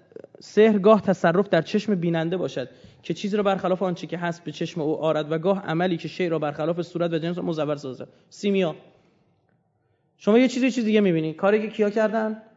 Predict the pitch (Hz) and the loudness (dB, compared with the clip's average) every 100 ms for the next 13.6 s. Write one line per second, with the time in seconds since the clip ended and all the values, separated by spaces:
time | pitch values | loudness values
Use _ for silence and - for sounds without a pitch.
0 | _ _ _ _ _ _ _ _ _ _ | _ _ _ _ _ _ _ _ _ _
1 | _ _ _ _ _ - 165 170 170 180 | _ _ _ _ _ -4 -2 0 0 0
2 | 180 180 - - - - _ - 156 143 | 0 -2 -6 -14 -20 -20 _ 0 2 4
3 | 135 117 - - _ _ _ _ _ _ | 0 -4 -14 -20 _ _ _ _ _ _
4 | - 185 196 202 254 220 214 185 196 208 | 0 2 2 2 0 0 0 4 8 8
5 | 190 151 156 175 160 147 127 - - 156 | 8 2 -2 0 0 0 -2 -8 -4 0
6 | 165 165 196 185 190 185 - 208 160 139 | 2 2 0 0 2 0 2 2 4 0
7 | 131 135 135 123 - - _ _ _ - | 0 -2 -2 -4 -8 -20 _ _ _ -14
8 | - 170 175 180 156 139 127 127 123 - | -2 6 6 6 2 -4 -6 -6 -10 -12
9 | _ _ 135 156 175 170 202 185 156 147 | _ _ 0 2 4 2 0 0 -4 -4
10 | 180 226 - 156 151 147 147 151 151 143 | -4 -4 -4 -4 -4 -4 -6 -6 -6 -4
11 | 143 147 143 143 147 - _ _ 147 143 | -4 -6 -6 -6 -6 -10 _ _ -8 -4
12 | 175 165 156 147 - - - - _ 190 | -2 -2 -4 -6 -10 -18 -20 -20 _ 6
13 | 202 202 208 226 196 - | 6 6 6 6 2 -4